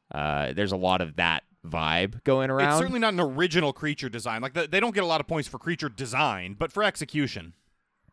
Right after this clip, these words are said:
Speaker 1: How, how
Speaker 2: Really
Speaker 1: it
Speaker 2: good.
Speaker 1: manifests, like, what it is in the context of the film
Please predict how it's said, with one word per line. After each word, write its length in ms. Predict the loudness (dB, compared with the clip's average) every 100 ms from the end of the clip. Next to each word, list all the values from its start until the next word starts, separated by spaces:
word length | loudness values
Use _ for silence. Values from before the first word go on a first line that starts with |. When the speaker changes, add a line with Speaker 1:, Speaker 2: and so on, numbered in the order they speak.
| _ _ _ _ _ _ _ _ _ _ _ _ -4
Speaker 1:
How, 280 | 8 12 12
how 260 | 12 12 12
Speaker 2:
Really 120 | 12
Speaker 1:
it 20 |
Speaker 2:
good. 40 | 10
Speaker 1:
manifests, 560 | 6 6 6 4 6
like, 160 | 0 0
what 180 | -2 0
it 120 | -2
is 460 | -2 0 0 -2 -4
in 120 | -8
the 60 | -2
context 520 | 0 0 2 2 2
of 60 |
the 80 | -2
film 480 | -2 0 2 2 -2